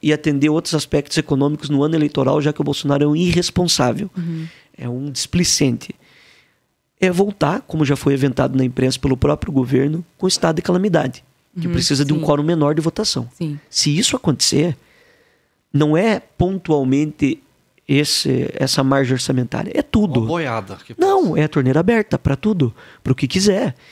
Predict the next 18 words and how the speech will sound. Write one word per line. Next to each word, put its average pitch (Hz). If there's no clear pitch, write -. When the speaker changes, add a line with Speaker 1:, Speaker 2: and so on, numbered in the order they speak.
Speaker 1:
e 165
fazer 127
o 127
que 170
quiser 196
pra 180
irresponsavelmente, 156
é, 208
se -
Speaker 3:
Se 208
Speaker 1:
reeleger. 220
Speaker 3:
reeleger. 196
Speaker 1:
E 247
ele, 269
ele 277
é 202
o 165
presidente. 117